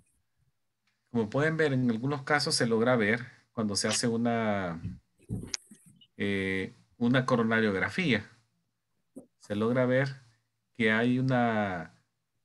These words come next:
severa estenosis en una área de la coronaria en este caso se están viendo imágenes de la coronaria derecha, que hay una, una estenosis, un angostamiento bien pronunciado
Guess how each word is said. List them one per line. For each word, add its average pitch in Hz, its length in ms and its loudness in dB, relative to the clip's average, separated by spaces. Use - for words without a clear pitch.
severa 131 680 2
estenosis 127 1120 -2
en 101 160 -4
una 123 340 2
área 107 460 0
de 113 160 -6
la 98 140 -6
coronaria 104 680 -2
en 120 120 0
este 139 180 -4
caso 156 240 0
se - 100 -2
están 123 180 0
viendo 139 240 0
imágenes 139 600 -2
de 113 100 -2
la 107 140 0
coronaria 110 480 0
derecha, 110 540 -2
que 113 100 -4
hay 110 120 2
una, 117 680 -2
una 123 240 -2
estenosis, 135 500 -2
un 131 200 0
angostamiento 131 840 -2
bien 131 340 -2
pronunciado 113 800 -4